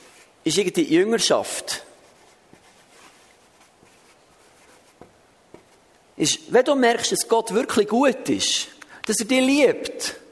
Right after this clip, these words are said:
dann zieht das dich rein, dann zieht sie näher zu ihm her. Das ist ja wie in, in einer Beziehung auch. Wenn du jemanden sympathisch, interessant findest, das zieht her. Als ich das Conny habe gelernt kennen, das hat mich hergezogen. So, ich dachte, wow, ich möchte mehr von ihr erfahren.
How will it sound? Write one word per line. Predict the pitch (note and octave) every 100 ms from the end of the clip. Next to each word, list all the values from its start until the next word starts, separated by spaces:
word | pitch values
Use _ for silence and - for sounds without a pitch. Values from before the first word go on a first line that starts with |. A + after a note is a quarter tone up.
| - - - - -
dann | G#3+
zieht | - A3+ F#3+
das |
dich | - A3+ -
rein, | B3 D4+ E3+ F#2+
dann | G#3 G#3
zieht | A3 F3+
sie | G3
näher | F#3+ A#3+ A#3
zu | - A3+
ihm | A#3+
her. | A3 C#4+
Das | F3
ist | F3
ja | F#3+ G3
wie | B3
in, | - - - F#3
in | - F3+
einer | F3
Beziehung | F3 - C4 A#3+ G#3
auch. | C4 G#3+
Wenn | D#3
du | G3
jemanden | A3 G#3+ E3
sympathisch, | F#3 E3+ G3 G#3+ - G#3+
interessant | F#3 E3+ D#3+ F3+ G#3 A3
findest, | G#3 G#3 G#3
das | F3
zieht | - E3 E3
her. | F3+ A#3+ D3 G#2 - - -
Als | F#3
ich | D#3
das | -
Conny | A3 A#3
habe | G3
gelernt | - G3 F#3+
kennen, | G#3 G3+ G3
das | D#3
hat | E3+
mich | E3+
hergezogen. | A#3+ F4 - - B2+ C#3 - - -
So, | - E3
ich | C#3
dachte, | D#3 - - - - -
wow, | D4 C#4 F#3+
ich | F3
möchte | E3 - F#3
mehr | G#3 C4
von | -
ihr | A#3+
erfahren. | C4+ - G#3 A3 B2 G#2+